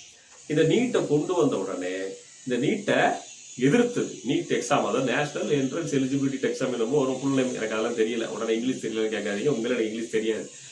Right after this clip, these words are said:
இப்ப இந்த ஃபுல் ஃபார்ம் என்னங்கிறது எனக்கு தேவை கிடையாது. ஆனா இந்தியா முழுமைக்கு ஒரே மாதிரியான தேர்வு மெடிக்கல் எக்ஸாமுக்கு அப்படிங்கிறத மட்டும் கொண்டு வந்தாங்க. இதை கொண்டு வந்தப்போ இது வந்துட்டு வேண்டாம், நம்ம already ஸ்டேட் லெவல்லே நல்ல ஒரு எக்ஸாம் வச்சிருக்கிறோம்,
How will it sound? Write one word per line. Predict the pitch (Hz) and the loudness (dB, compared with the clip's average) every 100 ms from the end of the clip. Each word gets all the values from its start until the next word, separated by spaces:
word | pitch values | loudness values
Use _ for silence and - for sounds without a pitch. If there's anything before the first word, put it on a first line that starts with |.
| - | -8
இப்ப | - - | -4 2
இந்த | 139 123 104 95 92 - | 4 4 2 0 -4 0
ஃபுல் | 208 - | 0 4
ஃபார்ம் | 151 - 120 | 2 2 -2
என்னங்கிறது | 131 120 117 123 | 0 2 0 0
எனக்கு | 104 101 | -2 0
தேவை | 113 104 | 0 0
கிடையாது. | 95 92 92 | -2 -6 -6
ஆனா | 95 92 123 | -6 -4 -4
இந்தியா | 123 147 185 185 | -2 -2 4 4
முழுமைக்கு | 143 135 131 - | 6 6 4 2
ஒரே | 143 147 156 | 6 6 8
மாதிரியான | 135 123 113 | 4 2 0
தேர்வு | - 151 131 113 - - - - - - | 4 6 6 2 0 -8 -18 -20 -14 2
மெடிக்கல் | 165 190 156 | 4 6 4
எக்ஸாமுக்கு | 120 120 101 107 98 | 2 0 -2 0 0
அப்படிங்கிறத | 101 110 113 107 92 | 0 -2 0 -2 -4
மட்டும் | - 147 | -6 -2
கொண்டு | 127 135 | 0 2
வந்தாங்க. | 110 95 - - - - | 0 -4 -8 -16 -20 -10
இதை | - 180 | -2 0
கொண்டு | 156 202 226 214 | 2 4 6 6
வந்தப்போ | 143 - 151 | 6 2 4
இது | 131 127 | 4 4
வந்துட்டு | 135 | 0
வேண்டாம், | 110 120 104 101 95 | 0 0 2 0 0
நம்ம | 98 98 | -4 -4
already | 110 139 | -2 -4
ஸ்டேட் | - 131 127 | 0 0 0
லெவல்லே | 117 113 139 | 0 0 0
நல்ல | 107 113 | 0 0
ஒரு | 107 | 0
எக்ஸாம் | 98 127 107 | 0 -2 -2
வச்சிருக்கிறோம், | 98 98 110 - | -6 -6 -4 -6